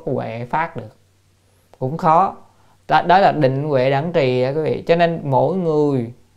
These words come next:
mình phải có điều chỉnh tốc độ làm việc, nghe nói, tùy nếu quý vị là người thiếu trí huệ, quý vị làm việc gì quá chậm thì định quý vị nhiều. Đó,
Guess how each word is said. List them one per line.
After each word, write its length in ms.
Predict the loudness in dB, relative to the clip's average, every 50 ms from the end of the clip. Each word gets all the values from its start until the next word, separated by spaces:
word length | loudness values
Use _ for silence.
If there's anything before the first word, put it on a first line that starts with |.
| _ _ _ -20 -18
mình 360 | -12 -8 -8 -6 -6 -6 -6 -6
phải 120 | -6 -4
có 140 | -4 -4 -4
điều 500 | -2 -2 -2 0 0 -2 -2 -4 -6 -6 -6
chỉnh 380 | -4 -4 -4 -4 -6 -8 -10 -6 0 0
tốc 280 | 0 0 0 -4 -8
độ 480 | -6 -4 -2 -2 0 0 -2 -2 -4 -12 -20 _ _ _ _ _ _ _ _ _ -4
làm 320 | 0 2 2 2 2 0
việc, 520 | 0 0 2 2 0 0 -2 -6 -20 _ _ _ _ _ _ _ _ _ _ -10
nghe 160 | -6 -2 2
nói, 400 | 4 6 6 6 6 4 2 -4 -12 -20 _ _ _ _ _ _
tùy 360 | 0 2 2 2 0 -6 -10 -16 _ _ _ _ _ _ _ _ _ _ _ _ _ _ _ _
nếu 220 | 0 4 4 4 4
quý 160 | 6 6 6
vị 200 | 6 6 4 2
là 100 | 2 0
người 420 | -2 -4 -4 -2 -2 -2 -2 -2
thiếu 200 | 0 0 0 0
trí 80 | 0 0
huệ, 340 | 2 4 4 4 4 4 4
quý 120 | 2 2
vị 100 | 0 0
làm 360 | 0 0 0 0 0 -4 -4
việc 160 | -4 -4 -4
gì 140 | -4 -4 -6 -4 0
quá 180 | 2 4 4 4 4
chậm 240 | 0 -2 -2 -8 -12 -14 _ _ _ _ _ _ _ _ _ _ _ _ _ _ _ _ _ _ _ _ _ _ _ _ _ -2
thì 380 | 0 2 2 2 2 0 -2 -2
định 360 | 0 2 2 2 0 0 2
quý 120 | 2 2
vị 120 | 2 0 -2
nhiều. 380 | -2 -2 0 0 0 -2 -6 -14 -20 _ _ _ _ _ _ _ _ -4
Đó, 240 | -2 0 0 0